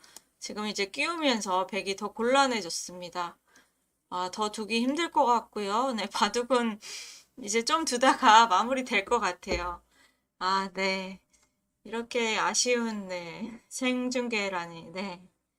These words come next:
유튜브에서도 전에도 이런 적이 있었대요. 네, 근데 저는 일단 처음 경험해 보는 거라서,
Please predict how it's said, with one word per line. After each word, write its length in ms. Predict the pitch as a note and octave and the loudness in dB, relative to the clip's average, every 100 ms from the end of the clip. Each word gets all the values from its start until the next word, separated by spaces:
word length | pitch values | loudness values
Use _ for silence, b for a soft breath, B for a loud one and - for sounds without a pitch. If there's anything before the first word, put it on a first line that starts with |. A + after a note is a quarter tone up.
| b b b b b _ _ _ _ _ _ _ _ _ _ _ _ _ _ _ _ _ _ _ _ _ _ _ _ _ _ _ _ _ _ _ _ - | b b b b b _ _ _ _ _ _ _ _ _ _ _ _ _ _ _ _ _ _ _ _ _ _ _ _ _ _ _ _ _ _ _ _ -12
유튜브에서도 920 | A#3 F#4 G4 F#4 F4 E4 C#4+ C#4+ C4+ | -4 -2 2 4 4 2 0 2 4
전에도 420 | B3+ B3 C#4+ C#4+ | 2 2 2 2
이런 340 | A#3+ A3+ D#4 D4+ | 2 6 6 6
적이 260 | C#4+ A#3+ A3 | 0 0 -4
있었대요. 880 | - B3+ B3+ G#3 F#3+ G#3+ F#3+ E3 - | -2 -2 0 -2 0 2 0 -2 -4
네, 420 | G3 F#3 E3+ F3+ G#3 | 0 0 0 -6 -8
근데 240 | G3 F#3+ | -4 -2
저는 500 | - G3+ G#3 G#3+ G3 | -2 -2 0 0 0
일단 340 | G3+ G#3+ G#3 | 0 2 4
처음 600 | G#3 F#4 G4+ F#4 C#4+ A#3 | 4 8 10 8 6 -2
경험해 580 | G#3+ G#3+ G#3+ A3+ G#3+ G#3 | 0 2 4 4 4 0
보는 300 | G3+ G3+ G#3 | 0 -4 -4
거라서, 640 | F#3+ F#3+ G3 C4+ B3 F3 | 0 2 2 6 6 4